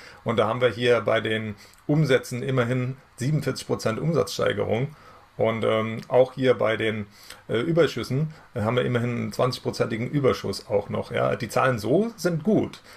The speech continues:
aber das, was Ingmar eben sagte, auch das mit der Marge und ständigen Preissenkungen und auch irgendwelchen anderem Ärger,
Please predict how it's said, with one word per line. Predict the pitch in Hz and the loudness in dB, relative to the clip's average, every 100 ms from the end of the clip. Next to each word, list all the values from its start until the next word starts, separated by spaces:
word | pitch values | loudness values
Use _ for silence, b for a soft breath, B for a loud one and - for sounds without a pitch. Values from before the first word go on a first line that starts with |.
| B | B
aber | 113 110 | 0 2
das, | - | 2
was | 123 | 0
Ingmar | 139 147 143 | 0 -2 0
eben | 139 135 | 0 0
sagte, | 139 - 147 | 0 0 0
auch | 135 | 0
das | - - | -4 -4
mit | 117 | -2
der | 113 | 0
Marge | 113 123 139 | 2 0 0
und | 135 120 | -2 -4
ständigen | 131 117 110 | -6 -4 -4
Preissenkungen | 101 120 - 147 139 139 131 | 0 -2 -2 -4 -2 0 0
und | 120 | -2
auch | - - | -4 -4
irgendwelchen | 117 120 117 120 | -4 -2 -4 -4
anderem | 120 131 131 | -2 0 0
Ärger, | 127 120 123 | 2 4 4